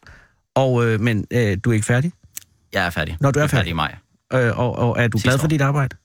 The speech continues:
Speaker 2: Ja, så er jeg glad for det.
Speaker 1: Og det er, og, og din chef, altså den øverste chef, har givet dig et, øh, et lift herind? Eller
Speaker 2: Øh,
Speaker 1: det er
Speaker 2: min
Speaker 1: din
Speaker 2: nærmeste chef.
Speaker 1: Din nærmeste chef,
Speaker 2: Ja.
Speaker 1: okay. Og, øh, og, og, og hjemme på Sønder Boulevard, øh,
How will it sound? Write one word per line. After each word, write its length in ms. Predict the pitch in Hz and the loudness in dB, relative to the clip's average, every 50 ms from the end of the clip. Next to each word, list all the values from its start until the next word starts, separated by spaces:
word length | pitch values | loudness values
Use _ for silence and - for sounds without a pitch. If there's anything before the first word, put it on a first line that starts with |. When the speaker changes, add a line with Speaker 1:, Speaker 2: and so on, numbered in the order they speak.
| _ - | _ -8
Speaker 2:
Ja, 80 | - 90 - _ _ _ - | -8 -8 -8 _ _ _ -16
så 100 | - - | -14 -14
er 40 | 82 | -12
jeg 20 | |
glad 140 | - - - | -10 -12 -12
for 100 | - - | -10 -12
det. 100 | - - - - - - _ - | -14 -14 -16 -20 -20 -12 _ -2
Speaker 1:
Og 120 | 120 104 | -2 0
det 160 | - 107 104 | 2 2 2
er, 320 | 92 87 87 78 78 - - | 2 2 0 -2 -2 -2 0
og, 120 | 110 113 - - | 0 0 0 0
og 120 | 110 107 98 - - | -2 -2 -2 -2 0
din 260 | 120 110 110 104 - - _ _ - - | 0 2 2 0 -2 -6 _ _ -8 -6
chef, 340 | - - 208 160 143 - | -2 -2 -2 -2 -2 -2
altså 180 | - 110 101 101 | -2 0 0 0
den 100 | - 123 - | 0 0 0
øverste 200 | 180 190 160 139 | 0 0 0 -2
chef, 160 | 156 143 117 | -2 -2 0
har 80 | 135 127 | -2 0
givet 180 | 139 139 131 | 0 0 0
dig 180 | 127 120 120 85 | 0 0 -2 -2
et, 280 | 82 113 104 - - 113 | -2 -2 -2 -2 -2 -2
øh, 160 | 113 101 98 95 | 0 0 0 -2
et 220 | - - 110 110 - | -2 -2 -2 -2 0
lift 180 | 123 120 113 - | 0 0 0 0
herind? 220 | 131 104 85 69 - - _ _ _ _ _ _ _ _ _ _ _ _ _ _ _ _ _ _ - | -2 -2 -2 -4 -8 -16 _ _ _ _ _ _ _ _ _ _ _ _ _ _ _ _ _ _ -2
Eller 180 | 120 113 107 | 0 2 2
Speaker 2:
Øh, 60 | 101 95 | 2 2
Speaker 1:
det 60 | 101 | 2
er 20 | |
Speaker 2:
min 40 | 123 | 2
Speaker 1:
din 100 | 120 110 | 2 2
Speaker 2:
nærmeste 320 | 104 98 107 - - - | 2 0 -2 -4 -8 -8
chef. 220 | - - 73 71 - - 110 | -6 -6 -6 -8 -6 -2 0
Speaker 1:
Din 100 | 127 123 | 2 2
nærmeste 300 | 110 101 95 95 - - | 2 0 -2 -4 -6 -6
chef, 160 | - 92 78 | -6 -6 -4
Speaker 2:
Ja. 80 | - - - - | -6 -6 -4 -2
Speaker 1:
okay. 160 | - 98 87 - - - - - - - - | -2 -2 -2 -2 -6 -14 -16 -16 -16 -12 -4
Og, 360 | - 123 127 123 104 95 120 | -2 0 0 0 2 2 2
øh, 140 | 117 104 104 - | 2 0 0 0
og, 240 | - 120 117 - - | -2 -2 -2 -2 -2
og, 200 | 127 127 127 - - | -2 -2 -2 -2 0
og 80 | 127 127 | 0 0
hjemme 200 | 123 139 147 147 | 2 2 0 0
på 60 | 151 | 0
Sønder 220 | - 156 143 147 | 0 0 0 0
Boulevard, 400 | 143 143 139 135 127 113 - - | 0 0 0 0 -2 -2 -4 -4
øh, 520 | 92 117 110 104 107 101 87 85 67 64 | -2 0 0 2 0 0 0 0 -2 -4